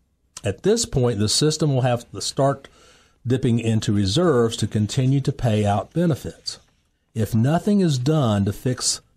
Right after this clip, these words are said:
the funding issues, then it's estimated that by twenty thirty-four, the reserves will all be used up. Now, there's a lot of reasons for these issues, but the main two reasons are demographics and longevity.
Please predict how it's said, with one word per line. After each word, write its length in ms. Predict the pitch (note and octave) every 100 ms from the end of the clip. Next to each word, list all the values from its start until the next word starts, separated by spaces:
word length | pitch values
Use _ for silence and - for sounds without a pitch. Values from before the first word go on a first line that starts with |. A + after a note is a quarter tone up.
| -
the 80 |
funding 580 | A2+ - E3 D3+ A2+ G#2
issues, 560 | G2 F#2+ - F#2+ F#2+ F#2+ - _ _ _ _
then 120 | A#2
it's 180 | A#2 A#2 -
estimated 680 | E3 E3+ - A#2+ A2 G#2+ G2+
that 180 | G#2+ -
by 120 | G#2
twenty 380 | - C#3 D3+ C#3
thirty-four, 720 | - B2+ A#2 G2+ C#3+ B2+ G#2
the 80 | G2+
reserves 760 | G2 G2 B2+ C3+ B2+ G2+ G2+ - - _ _ -
will 140 | G#2+
all 200 | A2 A#2
be 120 | A2+
used 380 | G#2+ G#2 G#2 G2
up. 320 | A2+ F2 - - _ _ _ _ -
Now, 220 | G#2+ G#2
there's 160 | G#2
a 60 | G2+
lot 320 | G#2+ B2 D#3
of 100 | D#3+
reasons 560 | C#3+ D3 C3+ G#2 G2 F#2+
for 140 | -
these 240 | F#2+ G2 G2+
issues, 500 | A2 G#2 F2 D#2+ -
but 200 | G#2 -
the 100 | G2
main 360 | G#2+ D#3 G#3
two 220 | G3+ B2+
reasons 500 | G#2+ G2+ G2 G2 F#2+
are 140 | F#2+ G2
demographics 920 | F#2 B2 D3 C3 B2 A#2 A#2+ A2 - - _ _
and 120 | - G2+
longevity. 800 | F#2+ F2+ E2+ G2 G2 E2 D2+